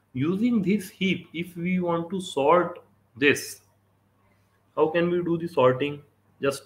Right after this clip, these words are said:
look at this. This is the max heap. Largest element got the root position. But if we are interested in sorting the element in ascending order, then what should be done? This one seventy-one should be shifted at the last position.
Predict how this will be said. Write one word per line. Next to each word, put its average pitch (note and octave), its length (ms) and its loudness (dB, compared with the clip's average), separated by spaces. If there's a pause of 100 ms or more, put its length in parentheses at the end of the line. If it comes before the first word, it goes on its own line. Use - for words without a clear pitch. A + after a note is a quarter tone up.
look C3 200 0
at C#3 160 4
this. A2+ 160 -4
This A#2 220 -6
is D3+ 120 -12
the E3 120 2
max C#3+ 320 0
heap. F#3 280 -2 (560)
Largest B2 460 2
element D#3+ 320 0
got D3+ 200 6
the D#3 80 2
root E3 220 0
position. E3+ 460 0 (540)
But C3 260 0 (760)
if G#3 280 -2
we G#3+ 120 0
are G3+ 100 2
interested G3 640 -2
in G3 200 -2
sorting D#3+ 500 0
the F#3+ 120 2
element F3+ 340 0
in F#3 120 0
ascending E3+ 480 2
order, A#2+ 280 2
then C3 200 -2
what C#3 180 2
should F3 160 0
be F3+ 140 2
done? F3 200 2 (520)
This F3+ 220 -6
one C#3 200 2
seventy-one F3+ 640 0
should E3+ 220 -6
be F#3 80 -4
shifted F3+ 420 -2
at F3+ 180 0
the F#3+ 60 -4
last E3+ 340 0
position. F#3 520 -2